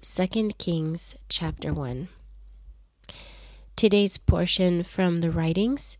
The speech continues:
is Psalm one hundred and fourteen. When Israel went out from Egypt,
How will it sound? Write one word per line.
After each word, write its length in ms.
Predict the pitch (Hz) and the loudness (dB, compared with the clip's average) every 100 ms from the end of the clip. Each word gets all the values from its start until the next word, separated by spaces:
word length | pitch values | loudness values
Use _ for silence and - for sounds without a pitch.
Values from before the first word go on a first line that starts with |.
| - | -4
is 180 | 185 | -2
Psalm 500 | - - 175 170 175 | 0 0 2 2 0
one 240 | 165 175 226 | 0 0 -2
hundred 580 | 240 185 160 170 170 180 - | -2 -4 0 0 0 -2 -6
and 180 | 180 175 | -6 -6
fourteen. 760 | - 160 147 - 175 180 190 - - - - - - - _ _ _ - - _ _ - - - - - - - _ _ _ _ _ - - - _ - _ _ _ _ _ _ _ _ _ _ _ | -4 -6 -4 -6 -8 -8 -10 -14 -20 -20 -20 -20 -20 -20 _ _ _ -20 -20 _ _ -20 -20 -20 -20 -20 -20 -20 _ _ _ _ _ -20 -20 -20 _ -20 _ _ _ _ _ _ _ _ _ _ _
When 220 | - 202 208 | 0 2 4
Israel 640 | 214 202 208 208 226 240 - | 0 0 0 0 0 -4 -6
went 240 | 220 208 202 | -2 -2 0
out 240 | 175 190 | 0 -2
from 280 | - 202 196 | -4 -2 -2
Egypt, 600 | 156 160 - 139 - - | -2 -4 -6 -10 -12 -20